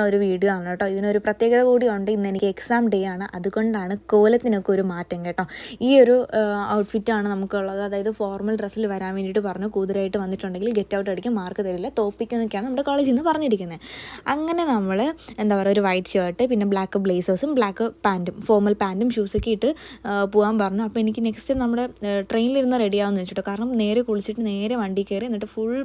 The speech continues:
പരിപാടിയും ട്രെയിനിലിരുന്ന് തന്നെ ചെയ്തു. കാരണം അതും കൂടെ നമ്മൾ വീട്ടിൽ നിന്ന് ചെയ്തിട്ടുണ്ടെങ്കിൽ കയ്യിൽ നിന്ന് പോകും, സമയം കിട്ടത്തില്ല, കാരണം റിസ്ക് എടുക്കാനും പറ്റത്തില്ല. പിന്നെ മുടി പല രീതിക്ക് ട്രൈ ചെയ്ത് നോക്കുന്നുണ്ട്. ലാസ്റ്റ് ഞാൻ എൻ്റെ പേടി കാരണം ponytail തന്നെ കെട്ടുന്നുണ്ട്. കാരണം ഫോർമൽ ഫുൾ ഒരു എക്സിക്യൂട്ടീവിൽ വന്നിട്ട് മുടി അഴിച്ചിട്ടാൽ ആ ഒരു ഇത്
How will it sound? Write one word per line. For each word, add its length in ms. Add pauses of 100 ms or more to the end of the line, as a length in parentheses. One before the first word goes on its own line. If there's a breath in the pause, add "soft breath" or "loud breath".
പരിപാടിയും 420
ട്രെയിനിലിരുന്ന് 420
തന്നെ 200
ചെയ്തു. 200
കാരണം 200
അതും 220
കൂടെ 160
നമ്മൾ 220
വീട്ടിൽ 180
നിന്ന് 120
ചെയ്തിട്ടുണ്ടെങ്കിൽ 480 (680 loud breath)
കയ്യിൽ 140
നിന്ന് 160
പോകും, 140
സമയം 320
കിട്ടത്തില്ല, 400
കാരണം 360
റിസ്ക് 220
എടുക്കാനും 360
പറ്റത്തില്ല. 320 (360 loud breath)
പിന്നെ 260 (160)
മുടി 160 (100)
പല 200
രീതിക്ക് 320
ട്രൈ 180
ചെയ്ത് 180
നോക്കുന്നുണ്ട്. 320 (100)
ലാസ്റ്റ് 380
ഞാൻ 180
എൻ്റെ 220
പേടി 300
കാരണം 280 (200)
ponytail 420
തന്നെ 180
കെട്ടുന്നുണ്ട്. 420
കാരണം 300
ഫോർമൽ 420 (580)
ഫുൾ 200 (140)
ഒരു 120
എക്സിക്യൂട്ടീവിൽ 580
വന്നിട്ട് 320
മുടി 240
അഴിച്ചിട്ടാൽ 460
ആ 100
ഒരു 100
ഇത് 60